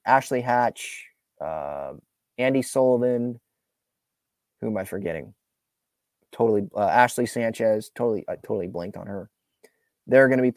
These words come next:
they're obviously with the Spirit, so it's gonna be a tough match, I would think, and we'll see if the Wave can get Alex Morgan back. She did not play in the last match, their first home loss of the year against Orlando last weekend.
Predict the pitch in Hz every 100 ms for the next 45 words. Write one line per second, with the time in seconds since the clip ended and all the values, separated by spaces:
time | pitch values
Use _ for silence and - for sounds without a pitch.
0 | - 120 120 113 _ 113 110 - 113 110
1 | - 110 107 - 151 151 147 - _ _
2 | _ _ _ _ - 139 135 127 - _
3 | _ - - 165 165 160 - 160 143 143
4 | 156 147 131 - 151 208 - 107 92 -
5 | _ _ - 127 - 156 160 - 135 135
6 | 143 - 131 135 104 123 127 - 127 123
7 | 101 110 143 151 - 117 113 107 - 120
8 | 113 104 107 143 139 139 135 127 - 101
9 | 98 - 117 - 110 110 104 104 104 107
10 | 107 98 101 - 85 127 147 143 135 127
11 | - 131 120 123 120